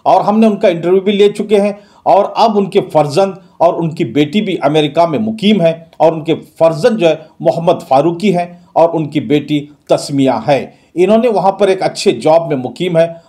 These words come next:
और एक बहुत ही सेटल और बहुत ही मशहूर मारूफ ख़ानदान के तौर पर अमेरिका में मुकीम है और इन्होंने न्यूयॉर्क में मुकीम है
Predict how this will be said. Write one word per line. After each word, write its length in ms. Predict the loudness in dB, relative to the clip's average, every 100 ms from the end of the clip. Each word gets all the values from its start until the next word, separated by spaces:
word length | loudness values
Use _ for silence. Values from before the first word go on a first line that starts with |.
| 0
और 160 | 2
एक 60 | 2
बहुत 380 | -2 -4 -2 -2
ही 80 | -4
सेटल 580 | 0 0 2 0 -2 -16 _
और 120 | 0 0
बहुत 340 | 0 0 0
ही 80 | -2 -2 _ _ -8
मशहूर 540 | 0 0 2 2 2
मारूफ 460 | 2 0 2 0 0
ख़ानदान 340 | -2 0 -2
के 120 | -2 -2
तौर 160 | 0
पर 180 | 2 0
अमेरिका 520 | 0 -2 -2 0 0
में 260 | 0 -4 -8 _ -6
मुकीम 420 | -6 -2 -2 0
है 360 | -2 -4 -14 _ _
और 400 | 2 4 4 0 -10 -4
इन्होंने 300 | 0 0 0
न्यूयॉर्क 460 | 0 2 2 2
में 100 | 0
मुकीम 380 | 0 0 0 2
है 240 | 2 -2